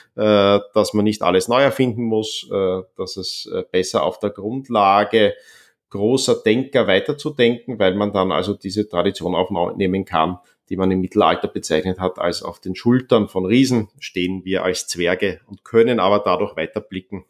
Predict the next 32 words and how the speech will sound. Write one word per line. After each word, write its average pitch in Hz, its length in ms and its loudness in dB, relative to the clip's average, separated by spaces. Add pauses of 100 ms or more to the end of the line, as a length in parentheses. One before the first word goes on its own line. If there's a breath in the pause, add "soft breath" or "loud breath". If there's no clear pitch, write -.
(280)
äh, 104 40 -10
als 90 400 -4
die 98 120 -8
vor 95 280 0
uns. 107 380 0
Äh, 95 260 4 (520 loud breath)
und 90 200 -10
so 90 200 -2
versuchen 101 320 0
wir 101 60 4
das 95 200 0
anzunehmen 101 580 2
und 87 140 0
anzubieten. 104 720 0 (960)
Und, 87 260 -6
äh, 92 300 4 (220)
das 87 260 0
ist - 280 -6
ein 92 380 0
Element 107 520 2
des 98 180 -2
Scholariums. 76 640 -6
Das 92 140 -12
Scholarium 98 360 0
ist 113 140 0
aber 104 200 2
auch 95 140 2
ein 101 100 -2
Unternehmen 127 760 2 (640 loud breath)
und, 92 400 -2
ähm, 87 480 4
hat 82 220 -6